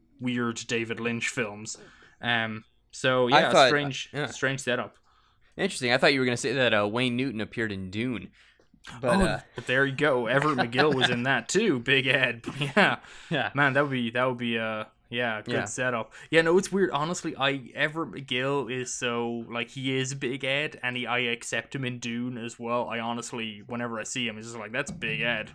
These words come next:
Speaker 1: Uh,
Speaker 2: Yeah.
Speaker 1: <laughs> so, bit weird to have him playing a hard-edged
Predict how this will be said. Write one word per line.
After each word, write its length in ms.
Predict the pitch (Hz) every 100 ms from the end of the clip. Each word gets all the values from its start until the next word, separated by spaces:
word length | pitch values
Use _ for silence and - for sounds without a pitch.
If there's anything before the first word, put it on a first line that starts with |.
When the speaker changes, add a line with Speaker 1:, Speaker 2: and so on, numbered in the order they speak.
| - - - -
Speaker 1:
Uh, 60 | 117
Speaker 2:
Yeah. 140 | 113 90 123
Speaker 1:
<laughs> 100 | -
so, 520 | - - 147 123 117 - - - -
bit 240 | 160 135 120
weird 380 | 151 151 113
to 180 | - 120
have 240 | 123 117 113
him 380 | 117 110 104 _
playing 300 | - 123 113
a 200 | 107 104 - _
hard-edged 960 | - 127 120 120 117 113 110 - -